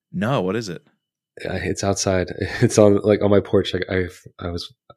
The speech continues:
Speaker 2: opened it. My Patrick thought it was a, a present for him, so he opened it and put it. He was disappointed it was a book. So I, I meant to text you about it. But yeah, we're getting send, uh, unsolicited arcs of, like, new authors that David wants
Speaker 1: Oh,
Speaker 2: us to
Speaker 1: man.
Speaker 2: cover on, on the,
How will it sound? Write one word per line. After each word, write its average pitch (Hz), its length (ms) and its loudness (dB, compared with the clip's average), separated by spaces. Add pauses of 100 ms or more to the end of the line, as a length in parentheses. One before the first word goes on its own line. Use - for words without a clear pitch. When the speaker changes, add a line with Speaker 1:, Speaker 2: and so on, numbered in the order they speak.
(280)
Speaker 2:
opened 98 260 6
it. - 120 -4
My 101 80 0
Patrick 107 280 4
thought 98 160 4
it 95 40 4
was 92 180 2
a, 87 380 -4
a 92 80 -6
present 87 320 -4
for 85 120 -8
him, 85 280 -6
so 85 160 -8
he 87 160 -4
opened 87 280 -4
it 85 120 -6
and 87 160 -10
put 87 140 -8
it. 78 80 -16
He 92 160 -8
was 85 120 -8
disappointed 85 580 -10
it 85 40 -6
was 82 100 -8
a 85 40 -12
book. 82 300 -12
So 82 420 -18
I, 90 100 -8 (640)
I - 20 -2
meant 95 200 0
to 92 60 -4
text 90 280 -4
you 95 100 2
about 87 240 -4
it. 85 160 -10
But 95 140 2
yeah, 101 160 8
we're 98 160 6
getting 104 200 6
send, 98 380 2
uh, 95 180 4
unsolicited 107 600 6
arcs 95 300 0
of, 92 100 -2
like, 90 180 0
new 95 140 2
authors 90 500 -4 (120)
that 90 160 -4
David 90 260 -2
wants 90 220 -2
Speaker 1:
Oh, 104 60 0
Speaker 2:
us 90 80 -6
to 90 100 -4
Speaker 1:
man. 95 80 -10
Speaker 2:
cover 90 180 -4
on, 87 300 -8
on 92 280 -6
the, 87 240 -4